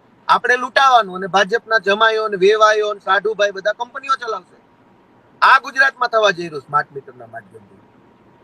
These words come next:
વીજળી કોઈ મોજ શોખની વસ્તુ નથી.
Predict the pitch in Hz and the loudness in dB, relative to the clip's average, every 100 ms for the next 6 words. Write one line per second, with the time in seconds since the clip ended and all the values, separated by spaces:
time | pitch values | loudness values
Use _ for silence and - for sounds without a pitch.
0 | _ _ _ _ _ _ _ _ _ _ | _ _ _ _ _ _ _ _ _ _
1 | _ _ _ _ _ _ _ 117 139 165 | _ _ _ _ _ _ _ -10 -6 0
2 | 190 247 254 208 214 247 240 160 147 180 | 0 0 -2 2 2 2 -4 0 4 4
3 | - 214 208 214 220 220 - 233 226 202 | 2 0 0 0 -2 -4 -4 -4 -2 -2